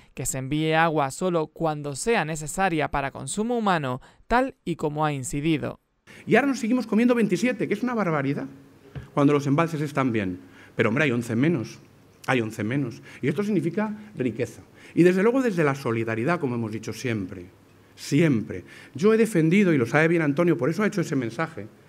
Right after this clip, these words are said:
Speaker 2: he defendido siempre a los agricultores pequeños y medianos, también de la región de Murcia. Lo sabe el consejero, incluso el presidente, por mi propia boca, y en público muchas veces, en el Levante en su conjunto,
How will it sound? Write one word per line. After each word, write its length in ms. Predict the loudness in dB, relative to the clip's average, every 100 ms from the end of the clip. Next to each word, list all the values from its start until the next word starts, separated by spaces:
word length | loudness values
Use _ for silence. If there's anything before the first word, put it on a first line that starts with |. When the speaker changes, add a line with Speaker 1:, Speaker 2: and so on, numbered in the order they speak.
| -20 -14 -2
Speaker 2:
he 60 |
defendido 360 | 0 2 2 0
siempre 520 | -2 0 -2 -4 -8
a 80 | -2
los 140 | -2 0
agricultores 480 | 0 0 0 0
pequeños 340 | 0 0 0 0
y 60 |
medianos, 420 | -2 0 0 0 -6 -18 -20 0
también 500 | 2 4 4 4 0 -10 -10 2
de 100 | 4
la 80 |
región 300 | 4 0 0
de 80 | 0
Murcia. 420 | 0 -2 -2 -6 -8 -18 -14 -4
Lo 100 | -2
sabe 180 | 0 0
el 60 |
consejero, 500 | 0 -4 -4 -4 -2
incluso 300 | 0 -2 -2
el 60 | -4
presidente, 560 | -6 -4 -4 -4 -6 -10 -6
por 120 | 0 0
mi 100 | 2
propia 260 | 0 0
boca, 320 | 0 -2 -6 -14 -20 -6
y 120 | 2
en 80 | 2
público 280 | 2 -2 0
muchas 280 | 0 0 -2
veces, 400 | -4 -4 -12 -14 -20 -14
en 180 | -2 0
el 120 | 2
Levante 340 | 2 2 0 -2
en 80 | -4
su 100 | -6
conjunto, 460 | -6 -4 -4 -4